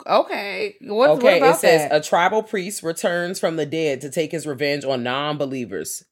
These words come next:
Speaker 2: Nineteen seventy-five.
Speaker 1: Hmm. Okay, no, I will put that on my list 'cause that's one of the ones I have not seen,
Speaker 2: Okay,
Speaker 1: girl.
Speaker 2: okay. Listen, I'm so glad that even after all this time, we could find a couple more that we have not seen yet,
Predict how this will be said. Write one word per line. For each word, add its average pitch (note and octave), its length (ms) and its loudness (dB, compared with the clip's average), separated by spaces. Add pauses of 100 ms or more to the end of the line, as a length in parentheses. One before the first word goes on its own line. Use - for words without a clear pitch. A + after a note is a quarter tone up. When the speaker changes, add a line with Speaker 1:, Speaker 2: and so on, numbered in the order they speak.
(120)
Speaker 2:
Nineteen D3 480 -4
seventy-five. C3+ 800 -6 (1080)
Speaker 1:
Hmm. A3 380 -6 (640)
Okay, A#3 380 2
no, G#3 180 -2
I G3 160 2
will G3+ 140 0
put G#3+ 180 -6
that G3+ 140 0
on F#3+ 120 -2
my F#3 140 -2
list F#3+ 280 -8
'cause E3 100 -12
that's F3 180 -6
one E3+ 120 -8
of E3 40 -8
the D#3+ 60 -8
ones D#3 260 -6
I E3+ 140 -4
have C#3+ 180 -6
not D3+ 240 -6
seen, F3+ 260 -6
Speaker 2:
Okay, E3 460 2
Speaker 1:
girl. C3+ 180 -6 (120)
Speaker 2:
okay. E3+ 800 0
Listen, A3+ 420 4
I'm G#3+ 180 2
so A#3 200 4
glad E3 400 4
that D3+ 200 2
even D#3+ 240 -6
after D3 240 -4
all C#3+ 160 4
this D3 220 -6
time, C#3+ 240 -4
we D3+ 80 -4
could D3 140 -10
find C3 200 -2
a B2+ 40 -6
couple C3+ 240 -8
more C3+ 400 -4 (320)
that C3+ 240 0
we C#3 140 -2
have C3 160 -2
not B2+ 260 -2
seen C#3+ 320 -6
yet, C#3+ 400 -2